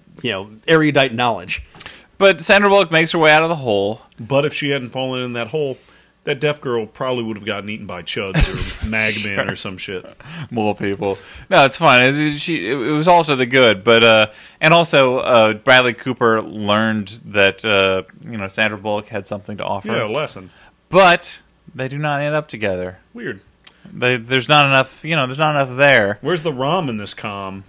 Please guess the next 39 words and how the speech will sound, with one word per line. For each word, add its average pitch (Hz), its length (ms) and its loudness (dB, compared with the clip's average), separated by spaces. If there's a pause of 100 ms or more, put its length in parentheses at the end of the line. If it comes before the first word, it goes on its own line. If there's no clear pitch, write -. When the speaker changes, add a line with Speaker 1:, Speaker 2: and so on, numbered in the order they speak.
Speaker 2:
There's 139 280 -4
no 202 220 4
rom. 104 420 4 (220)
There's 208 160 -2
Speaker 3:
No 165 140 0
Speaker 2:
no 147 60 0
Speaker 3:
ROM? 117 320 6
Speaker 2:
rom 180 60 2
in 175 80 6
this 170 160 6
com. 151 520 4 (580)
Uh, 127 460 6
S-, - 160 -2
uh, 135 240 2 (120)
S-, 139 160 -4
Sandra 143 260 4
Bullock 147 320 4
is, 117 280 4
uh, 113 260 4
hoisted 156 600 2 (140)
on 123 260 0
her, 110 560 -2 (380)
on 123 200 4
the 117 160 4
shoulders 143 720 2
of 117 280 0
her 113 240 4
supporters, 143 760 2
who 123 160 0
just 139 200 0
support 143 320 0
her 127 60 2
basically 135 320 4
because 113 300 0
she 113 120 -6
fell 120 220 2
down 113 140 0
a 107 60 -2
well. 104 500 0